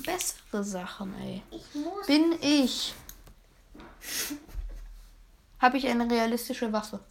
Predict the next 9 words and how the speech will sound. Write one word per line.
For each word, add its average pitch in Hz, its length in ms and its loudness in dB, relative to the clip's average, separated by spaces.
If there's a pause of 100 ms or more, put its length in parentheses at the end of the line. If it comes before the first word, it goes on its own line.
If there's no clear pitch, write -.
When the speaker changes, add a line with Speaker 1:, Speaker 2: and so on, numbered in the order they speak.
(600)
Speaker 2:
Nein. 226 1600 -8 (2000)
Speaker 1:
Was? - 360 -6 (2250)
Jetzt 220 180 -8
frag. 220 240 -8 (540)
Speaker 2:
Bin 294 180 -2
ich 294 480 -6 (140)
ein, 240 560 -10 (1700)
ein, 226 520 -8 (2250)
ein, 247 420 -14